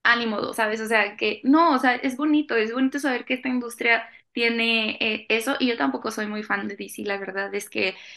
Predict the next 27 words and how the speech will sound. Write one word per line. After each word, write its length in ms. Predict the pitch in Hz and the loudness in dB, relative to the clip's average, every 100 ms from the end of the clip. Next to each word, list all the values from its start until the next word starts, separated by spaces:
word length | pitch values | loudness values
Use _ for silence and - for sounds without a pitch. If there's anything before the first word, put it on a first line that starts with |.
| - | -20
este, 800 | - 220 226 220 214 202 196 190 - | -2 0 0 -2 0 2 2 -2 -8
D 220 | 214 220 | -6 -4
C 160 | 214 226 | -4 -6
tiene 240 | 226 220 | -2 -2
muy 280 | 233 240 240 | 0 0 0
buenas 280 | 214 226 226 | 0 -6 -8
historias, 460 | 220 196 196 190 | -6 -4 -2 -2
muy 220 | 220 233 226 | 0 0 2
buenos 220 | 220 220 | 0 -2
personajes, 640 | 220 226 208 196 208 - _ _ _ | -4 -6 -6 -6 -10 -12 _ _ _
pero 260 | - 247 254 254 240 | 2 6 8 6 6
en 180 | - 254 | 2 2
sí, 500 | 247 254 269 269 269 | 0 0 2 2 0
eh, 500 | 247 240 226 214 202 - _ _ _ - | -2 0 2 2 -2 -10 _ _ _ 2
las 240 | 254 254 | 2 4
películas 400 | 233 226 247 254 | 0 -4 -2 0
se 60 | 254 | 0
me 100 | 233 | -2
hacen 180 | 240 | -2
muy 160 | 240 233 | -4 -4
oscuras 500 | 226 - 214 208 226 | -6 -4 0 0 0
y, 240 | - 240 - | -4 -4 -4
y 80 | 226 | -6
me 120 | 220 | -4
da 160 | 208 202 | -4 -4
mucho 300 | 202 - 202 | -8 -8 -8
sueño, 440 | - 202 202 190 | -6 -6 -6 -8